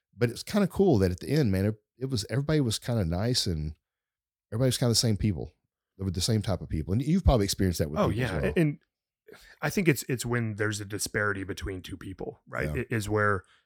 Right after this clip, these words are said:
Speaker 2: we go in, common people go into a situation like that and they're like, "Oh, these, you know, rich, snooty,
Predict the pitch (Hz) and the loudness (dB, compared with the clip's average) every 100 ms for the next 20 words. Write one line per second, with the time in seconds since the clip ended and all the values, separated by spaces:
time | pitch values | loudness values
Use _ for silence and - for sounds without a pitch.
0 | _ _ _ - 139 135 143 135 117 104 | _ _ _ -20 0 2 4 2 2 2
1 | 98 95 95 - - 117 117 101 110 101 | 0 -4 -6 -10 -6 -2 -2 -4 -8 -6
2 | 101 95 92 98 92 98 98 92 - 90 | -6 -4 -4 -6 -8 -10 -8 -8 -8 -10
3 | 90 90 87 87 87 - 98 92 92 90 | -10 -8 -8 -10 -12 -4 -4 -4 -8 -8
4 | - - _ 107 87 85 95 90 - - | -12 -16 _ -10 -10 -6 -6 -6 -8 -8
5 | 95 90 85 85 | -6 -6 -8 -12